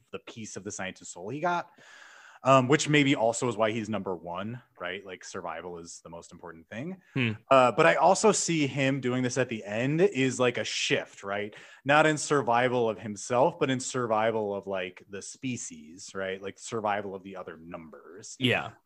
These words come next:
Speaker 1: Um, he kind of finally at the end, you know, realizes that, like, their survival is more important than just his own personal survival.
Speaker 2: Right.
Speaker 1: The other thing that makes no sense. So nine, or I'm sorry, six very clearly said, like, "Hey, don't destroy the fabrication machine," right?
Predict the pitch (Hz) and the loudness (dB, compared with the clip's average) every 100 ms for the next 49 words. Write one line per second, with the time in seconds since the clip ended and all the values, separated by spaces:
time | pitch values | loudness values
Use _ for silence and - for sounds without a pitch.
0 | 113 110 139 139 151 139 135 131 127 123 | -10 -4 -4 2 4 2 2 0 2 0
1 | 117 107 107 107 107 101 101 120 110 92 | -4 -4 -8 -8 -8 -8 -10 -10 -10 -8
2 | 92 113 104 95 95 92 85 90 90 92 | -6 -4 -2 -2 -4 -8 -10 -8 -8 -4
3 | 120 214 214 147 123 117 110 110 104 98 | 2 2 2 2 2 2 -2 -4 -8 -8
4 | - 95 87 85 - - - 101 87 - | -12 -12 -14 -16 -16 -18 -16 -16 -14 -16
5 | 90 85 82 82 - - - - - - | -16 -16 -16 -18 -18 -20 -20 -20 -18 -20
6 | - - - - 135 98 - - - 180 | -20 -20 -20 -10 0 0 0 -8 4 8
7 | 285 277 247 196 165 151 139 127 117 73 | 10 10 10 10 6 4 2 2 -2 -8
8 | - - _ - - 175 165 156 151 165 | -10 -14 _ -4 6 8 8 6 6 6
9 | 185 226 214 151 147 139 92 95 - 247 | 6 6 4 2 2 0 -8 -6 4 4
10 | 254 190 175 - 147 131 123 120 107 98 | 4 4 4 4 4 4 2 0 0 -2
11 | 95 196 202 180 170 - _ _ _ _ | -2 2 4 4 2 -10 _ _ _ _
12 | - 240 202 190 160 143 131 117 123 110 | 2 2 4 4 4 4 2 2 -4 -4
13 | 117 113 - 117 113 107 127 123 | -4 -6 -4 -4 -4 -2 0 0